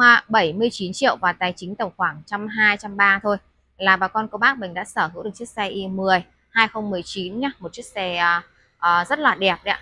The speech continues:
Đấy, một chiếc xe lướt. Nếu bà con mình đang có nhu cầu thì, à, hãy nhấc máy gọi điện cho em qua số hotline là không ba chín bảy hai sáu năm hai tám sáu để, à, chốt với cái giá tốt nhất.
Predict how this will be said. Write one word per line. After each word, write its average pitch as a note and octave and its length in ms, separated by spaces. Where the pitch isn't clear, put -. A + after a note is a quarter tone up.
Đấy, E3 200
một F3+ 180
chiếc - 100
xe F#3+ 180
lướt. A3 240
Nếu G#3 100
bà A#3+ 100
con B3 200
mình G#3 120
đang A3 140
có G3 120
nhu G#3+ 220
cầu G3+ 240
thì, F#3 140
à, F3+ 260
hãy G3+ 140
nhấc C#4+ 200
máy G3+ 220
gọi G#3 140
điện F#3+ 180
cho G#3 120
em G3+ 260
qua A#3+ 140
số F#3+ 260
hotline A3 420
là F3+ 80
không G3+ 260
ba F#3+ 280
chín F#3 260
bảy A3 200
hai G3+ 240
sáu F3 120
năm F#3 320
hai F#3 180
tám E3 200
sáu F3+ 400
để, E3 380
à, D#3+ 140
chốt C#4+ 280
với B3 60
cái A3+ 100
giá E3+ 240
tốt B3+ 140
nhất. C#4+ 180